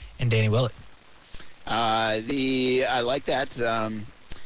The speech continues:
Speaker 2: you know, it's really interesting to me as I look at some of these names. You got, like, Bubba Watson playing, right? Rumors of the Saudi League.
Speaker 1: Right.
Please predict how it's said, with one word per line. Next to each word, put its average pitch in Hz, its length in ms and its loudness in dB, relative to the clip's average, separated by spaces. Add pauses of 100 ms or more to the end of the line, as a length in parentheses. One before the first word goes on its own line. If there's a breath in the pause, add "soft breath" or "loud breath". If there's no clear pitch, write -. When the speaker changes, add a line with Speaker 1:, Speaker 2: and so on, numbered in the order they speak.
(120)
Speaker 2:
you 160 40 -2
know, 165 40 2
it's 147 120 -2
really 156 240 2
interesting 139 360 -2
to 123 60 -2
me 113 80 0
as 110 140 0
I 113 40 2
look 113 180 2
at 113 80 -2
some 123 160 -2
of 113 60 -2
these 98 200 0
names. 107 280 0
You 98 60 -4
got, 113 140 2
like, 107 200 0
Bubba 107 220 0
Watson 104 400 0
playing, 92 300 -2
right? 98 240 0
Rumors 117 340 -2
of 110 100 0
the 101 60 -2
Saudi 113 420 0
League. 92 380 -6
Speaker 1:
Right. 117 220 4